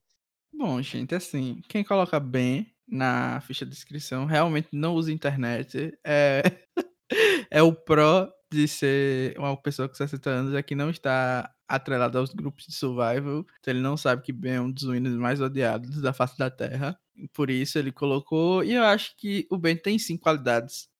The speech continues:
muito boas pra serem comparados, então não vou eliminar ele de vez <laughs> só por causa dessa comparação. Como a gente falou, ele é o primeiro canadense no programa a entrar,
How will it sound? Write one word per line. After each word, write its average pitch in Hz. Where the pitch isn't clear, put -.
muito 143
boas 131
pra 131
serem 120
comparados, 123
então 147
não 156
vou 147
eliminar 139
ele 131
de 131
vez 131
<laughs> 302
só 131
por -
causa 135
dessa 123
comparação. 123
Como 143
a 139
gente 143
falou, 123
ele 127
é 127
o 127
primeiro 135
canadense 135
no 131
programa 123
a 120
entrar, 117